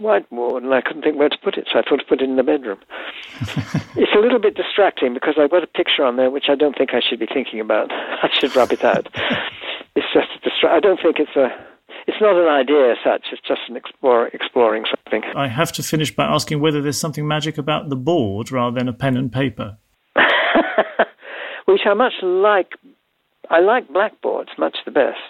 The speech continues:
Speaker 1: And I think they are better in a way. I, whiteboards I'm not so keen on, but they, they're not so, they're not so much worse than blackboards.
Speaker 2: Mm. But it's something about the chalk?
Speaker 1: There is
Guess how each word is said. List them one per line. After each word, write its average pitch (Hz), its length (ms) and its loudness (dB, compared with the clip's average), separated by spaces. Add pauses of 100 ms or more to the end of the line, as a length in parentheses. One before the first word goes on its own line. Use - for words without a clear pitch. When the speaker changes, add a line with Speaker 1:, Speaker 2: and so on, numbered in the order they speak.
(1500)
Speaker 1:
And 151 180 4
I 165 120 6 (100)
think 190 220 2
they 160 240 6
are 185 200 4
better 120 420 -2 (360)
in 120 120 -8
a 120 60 0
way. 113 400 0
I, 156 180 2
whiteboards 165 680 4
I'm 147 120 4
not 151 200 0
so 151 140 0
keen 131 240 2
on, 110 200 -4 (1080)
but 180 140 4
they, 202 160 6 (100)
they're 220 140 4
not 113 220 2
so, 110 80 2
they're 165 320 2
not 147 260 2 (160)
so 160 120 6
much 110 280 0
worse 120 300 0
than 113 120 -6
blackboards. 113 520 0 (1120)
Speaker 2:
Mm. 139 280 -6 (200)
But - 140 2
it's - 80 -4
something 208 280 2
about 175 240 0
the 147 60 -2
chalk? - 580 -2 (2500)
Speaker 1:
There 220 160 4
is 262 60 4